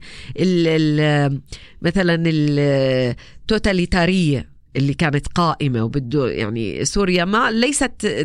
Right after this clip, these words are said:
تابعًا، يعني في، في ذلك الوقت بلاد الشام لن تكون تابعة. في عندها مؤهلات إنها تقيم كمان هي الوحدة ال-، أو تكون أكثر عدالة هذه الوحدة. فكان وزير خارجية، وزير إعلام، وزير ثقافة في مرحلة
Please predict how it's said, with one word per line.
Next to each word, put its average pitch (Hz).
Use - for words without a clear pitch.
تابعًا، 175
يعني -
في، -
في 156
ذلك 151
الوقت 135
بلاد 143
الشام 190
لن 262
تكون 196
تابعة. 131
في -
عندها 175
مؤهلات 165
إنها 170
تقيم 262
كمان 151
هي 160
الوحدة 147
ال-، 139
أو 151
تكون -
أكثر 233
عدالة 180
هذه 143
الوحدة. 120
فكان 190
وزير 175
خارجية، 185
وزير 165
إعلام، 175
وزير 160
ثقافة 214
في 180
مرحلة 220